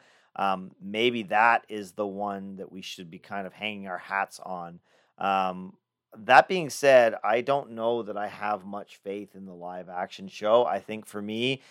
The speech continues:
even if we include Strange New Worlds, we're probably talking about Lower Decks is my favorite, uh, most excited, most interested. Now we're gonna drop down. Uh, we'll throw Strange New Worlds in there.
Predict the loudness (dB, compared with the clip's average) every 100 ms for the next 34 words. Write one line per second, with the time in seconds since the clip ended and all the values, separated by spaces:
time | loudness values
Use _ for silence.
0 | _ 0 2 4 2 0 -2 -2 -2 2
1 | 4 2 0 -4 -4 -4 -6 -4 2 4
2 | 4 2 -8 -2 -2 2 4 4 4 -4
3 | -2 -2 2 4 6 6 6 2 -8 -8
4 | -8 _ 2 2 2 2 2 -4 _ _
5 | _ -4 0 2 2 0 2 2 2 -4
6 | -6 2 4 4 -2 -2 -2 -4 -10 -10
7 | -4 2 2 0 -8 -4 -2 -2 -6 -4
8 | 4 6 6 2 -4 0 0 -2 -6 _
9 | _ _ 0 0 0 -4 4 4 4 0
10 | 0 0 -2 -2 2 6 6 6 2 -4
11 | -2 0 0 -2